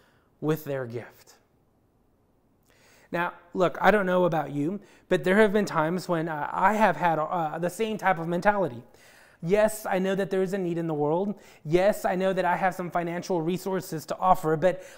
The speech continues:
I don't always trust that Jesus can take my gift and change the world with it. No matter how big or small my gift may be, I don't always trust that Jesus can change the world, uh, with it. So,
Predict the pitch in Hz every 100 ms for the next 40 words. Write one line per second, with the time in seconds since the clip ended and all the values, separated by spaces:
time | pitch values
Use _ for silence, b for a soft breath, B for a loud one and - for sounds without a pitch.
0 | B - 254 262 202 - 202 214 208 202
1 | 185 - - 196 208 - - - b b
2 | b b 185 175 151 233 233 233 214 180
3 | 196 175 185 170 180 185 - 170 160 -
4 | 196 175 175 147 143 123 110 - _ _
5 | b b b b 214 254 254 - 240 240
6 | 214 233 214 190 196 208 208 190 170 202
7 | 185 165 185 180 B B 220 269 233 214
8 | 240 240 190 - - 240 196 180 - -
9 | b - 185 160 226 202 185 - 175 -
10 | 151 151 214 220 269 285 180 185 180 160
11 | 180 156 143 151 254 220